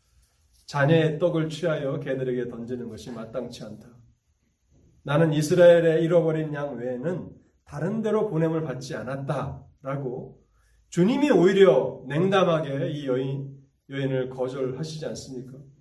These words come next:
지금 어떻게 보면 참 우리가 이런 일을 당했다면 그 자리에서 발길을 돌려서 돌아가고 싶은 그런, 어, 냉담한 반응을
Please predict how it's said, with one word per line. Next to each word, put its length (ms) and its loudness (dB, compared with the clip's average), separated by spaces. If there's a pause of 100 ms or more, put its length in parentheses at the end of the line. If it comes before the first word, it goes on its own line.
(800)
지금 540 -2 (1300)
어떻게 260 4
보면 380 2
참 580 -8 (1500)
우리가 340 4
이런 260 0
일을 180 -4
당했다면 840 -4 (880)
그 140 -8
자리에서 480 0
발길을 460 -6
돌려서 760 -12 (460)
돌아가고 540 -4
싶은 640 -10 (760)
그런, 560 -10 (680)
어, 460 -16
냉담한 580 2
반응을 680 -8